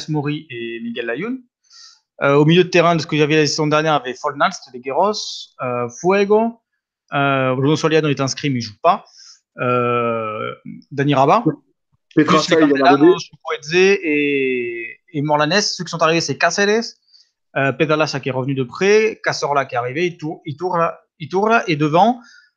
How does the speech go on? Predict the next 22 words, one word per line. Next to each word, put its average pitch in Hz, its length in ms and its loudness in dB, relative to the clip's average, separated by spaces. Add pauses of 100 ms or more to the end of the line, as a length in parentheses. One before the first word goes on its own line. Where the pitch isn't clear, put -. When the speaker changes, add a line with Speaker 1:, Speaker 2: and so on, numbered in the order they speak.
(160)
Speaker 1:
euh, 127 520 0
Sansone 156 400 -2
Bakata 143 360 -2
la 123 40 -4
saison 123 180 -12
dernière, 156 300 -2
et 170 60 -2
t'as 131 120 -4
Gerard 135 220 -2
Moreno 143 500 -4
et 156 80 -8
Toko 143 200 -2
Kambi 147 280 -6
qui - 100 -16
sont 147 140 -6
arrivés. 131 400 -2 (460)
Speaker 2:
Ouais. 143 140 2
Speaker 1:
Euh, 113 500 -4
qui - 80 -14
sont 139 100 -2
partis 139 300 -2
réellement, 151 340 0